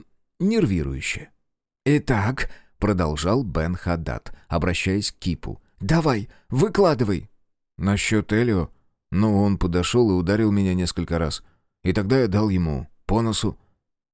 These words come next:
Они подождали продолжения. Кип заново набил рот кашей.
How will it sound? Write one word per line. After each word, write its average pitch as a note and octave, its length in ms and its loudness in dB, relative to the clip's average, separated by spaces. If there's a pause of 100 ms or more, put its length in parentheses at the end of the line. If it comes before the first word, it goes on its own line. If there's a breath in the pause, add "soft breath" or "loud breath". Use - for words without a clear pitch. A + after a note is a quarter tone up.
(160)
Они C#3 220 2
подождали A#2 540 0
продолжения. F2+ 1000 -4 (220 soft breath)
Кип G#3 180 0
заново C3+ 320 2
набил G2+ 400 0
рот F2+ 200 -2
кашей. - 500 -8